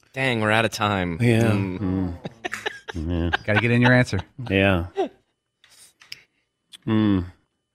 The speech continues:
Speaker 2: I'd say hockey. Well, I think you, you gotta be more skilled to play hockey. Uh, I wish I could dive into this a little bit more. I can't. I gotta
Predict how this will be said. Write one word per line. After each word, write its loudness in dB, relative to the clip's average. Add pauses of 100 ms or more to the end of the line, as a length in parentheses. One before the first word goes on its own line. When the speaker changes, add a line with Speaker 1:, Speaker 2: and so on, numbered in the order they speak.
(240)
Speaker 2:
I'd 2
say 4
hockey. 0 (800)
Well, 6
I 2
think 4
you, 2
you 0
gotta 4
be 4
more 4
skilled 4
to 4
play 4
hockey. 2 (1600)
Uh, -6
I 6
wish 0
I 4
could 2
dive 2
into 2
this 0
a 2
little -2
bit 0
more. 0
I 2
can't. 4
I 2
gotta 2